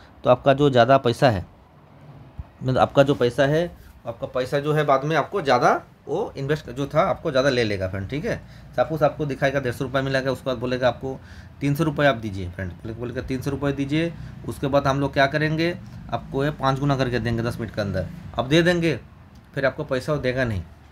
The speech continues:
स्टार्टिंग में जो आपको बताएगा कि आपको डेढ़ सौ रुपये आपको मिलेगा, वो मिलेगा फ्रेंड्स, पहले दो, दो, दो का वो आपको दो, दो, तीन सौ रुपये देगा।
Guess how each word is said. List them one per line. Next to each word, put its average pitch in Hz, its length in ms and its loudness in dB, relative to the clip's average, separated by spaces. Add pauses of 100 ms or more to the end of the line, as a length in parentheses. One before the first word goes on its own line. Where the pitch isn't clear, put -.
(220)
स्टार्टिंग 160 380 -2
में 160 160 0
जो 156 120 2
आपको 147 220 2
बताएगा 151 400 2
कि 147 140 -2
आपको 143 260 -2
डेढ़ 135 140 -4
सौ 143 120 -10
रुपये 139 200 -4
आपको 139 160 -6
मिलेगा, 135 280 -2
वो 147 60 2
मिलेगा 160 320 2
फ्रेंड्स, 110 260 -4
पहले 131 220 -6
दो, 135 140 -4
दो, 135 220 -4
दो 135 160 -6
का 147 160 2
वो 135 180 -2
आपको 127 200 -8
दो, 139 140 -4
दो, 147 100 -4
तीन 143 180 -4
सौ 147 80 -4
रुपये 135 200 -2
देगा। 135 240 4